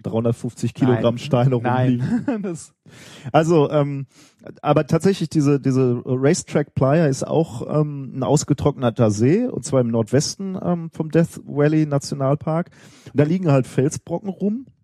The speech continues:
Speaker 1: Das sind dicke Öschis, ne? Also mehrere hundert Kilo schwer. Die schwersten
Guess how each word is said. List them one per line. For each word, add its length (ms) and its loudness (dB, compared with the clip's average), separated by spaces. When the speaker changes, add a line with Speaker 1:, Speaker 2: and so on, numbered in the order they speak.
Speaker 1:
Das 180 -2
sind 280 0
dicke 200 2
Öschis, 520 -2
ne? 180 -2
Also 440 0
mehrere 440 2
hundert 320 0
Kilo 380 -2
schwer. 440 2
Die 640 -14
schwersten 760 -2